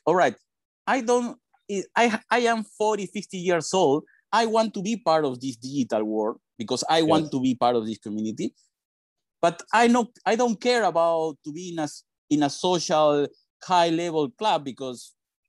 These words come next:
Speaker 1: I don't care. I want to have something that represent who I am, all right?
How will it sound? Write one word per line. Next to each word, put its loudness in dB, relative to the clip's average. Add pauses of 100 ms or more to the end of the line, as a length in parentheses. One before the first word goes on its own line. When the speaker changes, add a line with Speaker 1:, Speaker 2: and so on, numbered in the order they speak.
(400)
Speaker 1:
I 0
don't 4
care. 2 (720)
I 4
want 2
to -4
have 0
something -4 (260)
that 0 (100)
represent 2
who 4
I 6
am, 2 (440)
all -2
right? 0